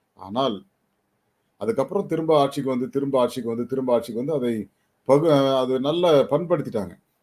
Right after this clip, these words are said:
கடந்த பத்து வருஷமா அதி-, அதிமுக ஆட்சியில இருந்தது. ரெண்டாயிரத்தி இருபத்தொன்னுல ஆட்சிக்கு வந்த திமுக ரெண்டாயிரத்தி இருபத்தி ஆறுல அதை தக்க வைப்பதற்காக சில முனைப்பை, அஹ், செய்து கொண்டிருக்கிறது. இதுல குறிப்பா துணை முதல்வராக உதயநிதி கொடுத்தோம் அப்படின்னா,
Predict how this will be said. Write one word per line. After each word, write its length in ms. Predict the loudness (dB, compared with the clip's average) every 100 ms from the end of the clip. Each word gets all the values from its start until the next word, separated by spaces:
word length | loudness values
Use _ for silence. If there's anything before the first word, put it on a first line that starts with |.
| -4
கடந்த 240 | -2 0
பத்து 300 | 0 2 2
வருஷமா 340 | 2 2 2 2
அதி-, 180 | 2
அதிமுக 520 | 0 2 0 -2 -2 0
ஆட்சியில 340 | 0 0 -4
இருந்தது. 360 | -4 -6 -14 -20 _ _ 0
ரெண்டாயிரத்தி 360 | 2 4 2 0
இருபத்தொன்னுல 280 | 0 0
ஆட்சிக்கு 300 | 0 0 -2
வந்த 160 | -2 -2
திமுக 360 | -4 -6 -2 2
ரெண்டாயிரத்தி 460 | 2 4 2 2
இருபத்தி 260 | -2 -2 0
ஆறுல 120 | 0
அதை 120 | -4
தக்க 300 | -6 -6 2
வைப்பதற்காக 800 | 2 4 0 -2 -4 -4 -2 -4 -8 _ _ _ _
சில 240 | 4 4
முனைப்பை, 600 | 4 2 2 4 4 4
அஹ், 180 | 2 2
செய்து 320 | 0 -2 -2
கொண்டிருக்கிறது. 520 | -2 -6 -10 -14 -20 _ _ _ _ _ _ _ -4
இதுல 120 | 0 0
குறிப்பா 580 | 0 0 2 2 0 -8 _ _ _ _
துணை 240 | 0 4 4
முதல்வராக 720 | 6 6 6 6 4 4 4
உதயநிதி 480 | 4 0 0 -2 -4
கொடுத்தோம் 420 | -4 -2 0 -2
அப்படின்னா, 500 | -2 -4 -6 -8 -10